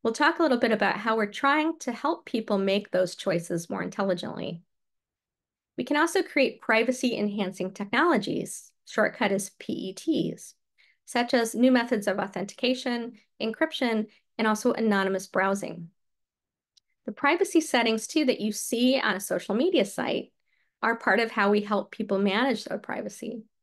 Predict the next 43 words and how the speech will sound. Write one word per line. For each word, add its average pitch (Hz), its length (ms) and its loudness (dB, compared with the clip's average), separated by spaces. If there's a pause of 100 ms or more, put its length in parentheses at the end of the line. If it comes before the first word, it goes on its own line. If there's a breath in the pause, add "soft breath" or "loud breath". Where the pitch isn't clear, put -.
(760)
as 247 300 2
are 226 140 2
individual 226 600 0
application 202 680 -6
interactions, 185 880 -4 (460)
such 214 260 -2
as 196 320 0 (180)
the 214 80 -2
things 247 320 4
you 247 60 0
see 240 260 -2 (440)
to 214 120 -2
guide 208 400 2
you 214 140 0
when 190 220 0 (120)
what 190 240 -2 (120)
you 190 100 -4
put 254 300 -4
things 202 480 -2
in 185 80 -2
a 196 40 -6
social 196 320 -2
media 302 300 4
post 233 480 -2 (420 soft breath)
or 220 100 2
the 214 100 2
information 208 720 0
that 180 120 -2
you 180 140 -2
enter 175 200 0
on 160 120 -2
a 170 40 -2
form. 214 480 -2 (1080)
And 262 120 2
also, 277 480 4
we 247 180 0
all 254 260 4
know 247 280 0
and 220 140 -4
talk 208 240 -4
about 202 280 -2
coping 220 360 0
behaviors, 196 720 -4